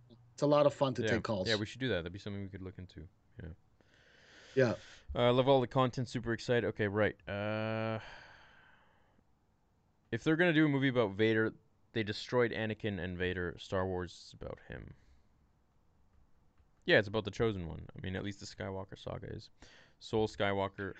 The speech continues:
Speaker 1: Oh, speaking of the Chosen One, uh, happy birthday to Hayden
Speaker 2: Happy
Speaker 1: Christensen.
Speaker 2: birthday to Hayden yesterday. Yeah.
Speaker 1: Yeah,
Speaker 2: Yeah.
Speaker 1: yeah.
Speaker 2: How
Speaker 1: So
Speaker 2: old is he
Speaker 1: happy
Speaker 2: now?
Speaker 1: birthday, Hayden.
Speaker 2: Is he thirty-nine?
Speaker 1: It's probably like, it's probably, like, in his late thirties, huh?
Speaker 2: Thirty-seven?
Speaker 1: Yeah,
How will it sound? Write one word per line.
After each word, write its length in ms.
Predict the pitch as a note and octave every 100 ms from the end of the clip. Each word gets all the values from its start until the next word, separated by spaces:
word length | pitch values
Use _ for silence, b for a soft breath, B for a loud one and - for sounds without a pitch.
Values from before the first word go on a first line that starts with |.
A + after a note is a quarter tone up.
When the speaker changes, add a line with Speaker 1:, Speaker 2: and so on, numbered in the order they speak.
| B F#3
Speaker 1:
Oh, 200 | F#3 C#3+
speaking 300 | - A3+ A3
of 60 |
the 80 | G3
Chosen 400 | G3+ G3 F3+ F3
One, 240 | E3 D3+ C#3+
uh, 160 | D3+ C#3+
happy 360 | C3+ F3+ F#3 F3
birthday 540 | E3 E3+ - E3 D3
to 120 | C#3
Hayden 160 | C#3 D3
Speaker 2:
Happy 160 | - -
Speaker 1:
Christensen. 280 | C#3+ - G2 F#2+
Speaker 2:
birthday 80 |
to 40 | G2+
Hayden 200 | G2 F2+
yesterday. 540 | F2+ - F2 F2 E2+ -
Yeah. 220 | F2+ F2 E2 - - _ _ _ _ _ _ _ -
Speaker 1:
Yeah, 100 | C#3+
Speaker 2:
Yeah. 140 | A#2+ - - B2+
Speaker 1:
yeah. 160 | A#2+ G#2+ - A2+
Speaker 2:
How 40 |
Speaker 1:
So 60 | B2+
Speaker 2:
old 80 | A2+
is 40 |
he 40 | B2+
Speaker 1:
happy 140 | C3+
Speaker 2:
now? 60 | C3+
Speaker 1:
birthday, 300 | C3+ C3 C3
Hayden. 420 | A#2+ A2+ F#2 F2+ - - -
Speaker 2:
Is 60 | -
he 80 |
thirty-nine? 580 | - G#2+ G#2 G2 B2 C#3+ - B B B B
Speaker 1:
It's 100 | - -
probably 300 | D#3 C4 C4+
like, 200 | C#3+ - _
it's 100 | -
probably, 220 | A3+ D4
like, 180 | C#4+ C#3+
in 100 | D#3
his 200 | B2 G#2
late 220 | D3 E3
thirties, 420 | C#3 F#3 D#3 F#2+
huh? 120 | - F#3+
Speaker 2:
Thirty-seven? 440 | C#4 G2 G2 B2 C3+ _ _ _ - - _ _ _ _ _ _ _ _ _ _ _ _ _ _ _ _ -
Speaker 1:
Yeah, 320 | C3 D3